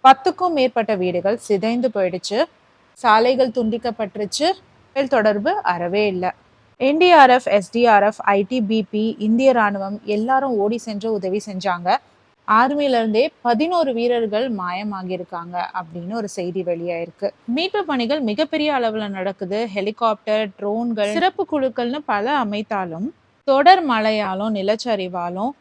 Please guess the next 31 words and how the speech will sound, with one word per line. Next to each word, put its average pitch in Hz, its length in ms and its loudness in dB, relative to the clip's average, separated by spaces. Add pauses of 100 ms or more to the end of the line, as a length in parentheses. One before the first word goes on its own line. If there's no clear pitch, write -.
(400)
மீட்பு 320 400 -4
பணிகள்ல 208 560 -2
தொய்வு 220 340 0 (140)
ஏற்படுது. 180 460 -2 (200)
கிளவுட் 294 340 4
பர்ஸ்ட்னா 233 440 -2
என்ன? 185 240 -8 (140)
மேக 247 280 0
வெடிப்பு. 180 460 -6 (300)
ஒரு 254 160 4
குறுகிய 339 460 -2
நேரத்துல 196 500 -4 (500)
மிக 285 300 2
பெரும் 320 320 2
மழையை 214 380 0 (180)
ஒரு 247 220 4
இடத்துல 254 260 0 (100)
கொண்டு 202 200 -2
வர்றது 175 360 -6
தான் 226 200 -4
கிளவுட் 175 340 0
பர்ஸ்ட். 160 300 -8 (920)
அதுவும் 277 520 2
இது 247 240 4
இந்த 240 180 0
மாதிரி 226 260 0
ஹில் 330 180 0
ஸ்டேஷன்ல 269 460 -2
நடக்கும் 202 460 -2
பொழுது 175 340 -2 (300)
வெள்ளப்பெருக்கு, 208 760 -2